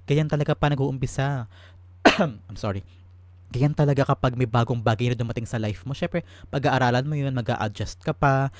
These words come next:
um, naalamin mo yung iba't ibang detalye para, ah, magamit, mapakinabangan mo siya ng mas pangmatagalan. Ganun naman, di ba, pag sa negosyo din, ah, kahit naman marunong ka nang magtayo ng restaurant. Syempre, may mga bagong logistics and also, um,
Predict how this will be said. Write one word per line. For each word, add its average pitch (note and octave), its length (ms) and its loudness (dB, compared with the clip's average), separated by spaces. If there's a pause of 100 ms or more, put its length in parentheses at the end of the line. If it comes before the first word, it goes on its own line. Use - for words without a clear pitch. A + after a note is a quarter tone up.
(180)
um, A2+ 320 -4
naalamin A#2+ 560 -2
mo C#3 80 -2
yung B2 160 -4
iba't - 80 -6
ibang G#2+ 240 -4
detalye C3+ 560 -2
para, G#2+ 320 0
ah, G#2+ 240 -2
magamit, G#2 560 -4
mapakinabangan G#2 720 -4
mo G2 80 -8
siya G#2 160 -6
ng G2 80 -6
mas - 160 -10
pangmatagalan. A#2+ 960 -4 (240)
Ganun E3+ 240 -2
naman, F3+ 160 0
di D#3 80 0
ba, C#3 80 -2
pag C3+ 240 -4
sa - 80 -2
negosyo A2 400 -2
din, G2+ 320 -6 (240)
ah, A#2 160 -6
kahit A#2+ 240 0
naman B2 240 0 (240)
marunong A#2 320 0
ka - 80 -6
nang A2+ 240 -4
magtayo A2 480 -2
ng G#2+ 80 -2
restaurant. G#2 480 -2 (800)
Syempre, D#3+ 160 4
may F#3+ 160 2
mga F3 160 2
bagong C#3 480 2
logistics - 640 -4
and A2 80 -4
also, G#2 560 -4 (240)
um, G#2 400 -4